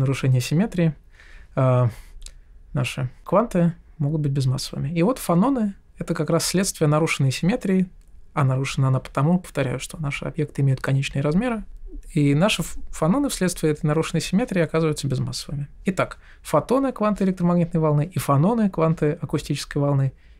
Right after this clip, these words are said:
имеют одинаковую массу, нулевую. Это то, что их объединяет. Тут у пытливого человека может возникнуть вопрос, почему они распространяются с разными скоростями? Почему скорость звука и скорость света настолько сильно отличается,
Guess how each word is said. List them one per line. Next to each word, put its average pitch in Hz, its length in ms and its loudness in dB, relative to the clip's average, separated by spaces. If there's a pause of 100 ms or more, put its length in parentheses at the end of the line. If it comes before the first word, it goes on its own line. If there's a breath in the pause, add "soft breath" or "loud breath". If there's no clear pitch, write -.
(200 soft breath)
имеют 165 320 2
одинаковую 143 420 2
массу, 165 300 0
нулевую. 139 500 2 (460)
Это 151 160 0
то, 180 120 -2
что - 160 -4
их 139 120 -2
объединяет. 127 480 2 (1160 soft breath)
Тут 139 280 -2 (160)
у 135 180 4
пытливого 135 460 0
человека 147 400 0
может 139 260 0
возникнуть 139 400 0
вопрос, - 420 0 (760 soft breath)
почему 143 320 0
они 139 140 4
распространяются 143 640 0
с - 100 -4
разными 127 280 4
скоростями? 131 720 -2
Почему 151 280 0
скорость 135 360 0
звука 143 460 2 (800)
и 147 80 0
скорость - 360 -4
света 139 500 -2 (360)
настолько 143 400 -6
сильно 139 260 0
отличается, - 720 -8